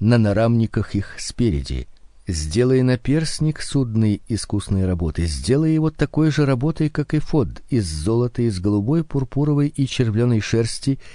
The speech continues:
и из кручёного вессона сделай его.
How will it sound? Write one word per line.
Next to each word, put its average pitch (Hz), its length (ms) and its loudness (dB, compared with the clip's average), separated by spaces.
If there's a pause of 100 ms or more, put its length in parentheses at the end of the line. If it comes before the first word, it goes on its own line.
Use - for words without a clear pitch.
(220)
и 113 140 4
из 120 120 2
кручёного 151 560 2
вессона 143 540 0
сделай 73 480 -2
его. 67 420 -2